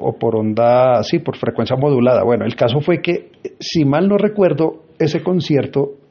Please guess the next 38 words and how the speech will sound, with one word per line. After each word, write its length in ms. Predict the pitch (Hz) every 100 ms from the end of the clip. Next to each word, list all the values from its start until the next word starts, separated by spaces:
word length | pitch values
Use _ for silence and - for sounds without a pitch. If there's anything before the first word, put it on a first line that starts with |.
| _
lo 160 | 160 156
lograron 520 | 135 123 123 131 139
transmitir 680 | 160 151 160 151 120 117 - _ - - - - _ -
por 260 | 165 156
radio, 460 | 170 151 143 139 - - -
pero 200 | 180 143
se 100 | 151
escuchaba 460 | - 151 139 127
fatal. 480 | - 160 - 123 - - _ _ _ _ _ _
O 20 |
sea, 160 | 156 123
se 160 | - 131
escuchaba 480 | - 131 117 113
fatal 880 | 127 - 147 143 113 120 123 139 139
a-, 300 | 143 143 -
al 100 | 139
otro 300 | 123 123 131
lado 340 | 135 135 139 143
de, 280 | 143 135
de 120 | 135 131
Colombia. 580 | 113 110 113 113 123 - - - - - - _ _ _ -
Y, 840 | 160 151 147 143 139 135 127 123 -
y 340 | 151 139 131 120
ya, 240 | 104 113
eso 160 | 147 156
fue 140 | 151
lo 100 | 151
único 220 | 156 147
que 100 | 151
yo 100 | 139
me 80 | 117
acuerdo 320 | 120 151 139
del 120 | 143
concierto 420 | 143 160 139 - 139
de 80 |
Guns 180 | 139 -
N' 140 | 123 120
Roses, 640 | 131 131 131 120 - -